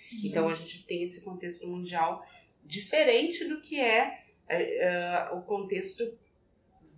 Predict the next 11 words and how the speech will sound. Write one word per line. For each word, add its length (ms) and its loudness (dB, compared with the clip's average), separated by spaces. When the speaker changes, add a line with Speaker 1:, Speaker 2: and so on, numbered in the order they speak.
Speaker 2:
dos 180 -8
anos 300 -2
trinta, 720 0
antes 420 -2
de 220 -10
mil 100 -8
no-, 300 -8
antes 380 2
do 60 -10
Estado 440 -4
Novo. 360 -6